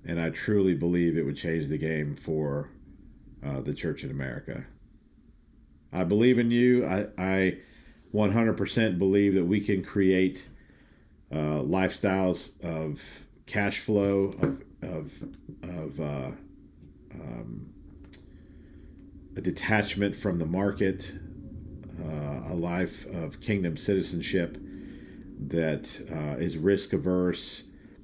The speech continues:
and, uh, and lives out in God's generous character. Um,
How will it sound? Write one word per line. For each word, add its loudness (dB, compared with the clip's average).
and, -2
uh, -6
and -4
lives 4
out 0
in -8
God's -2
generous -2
character. -4
Um, -8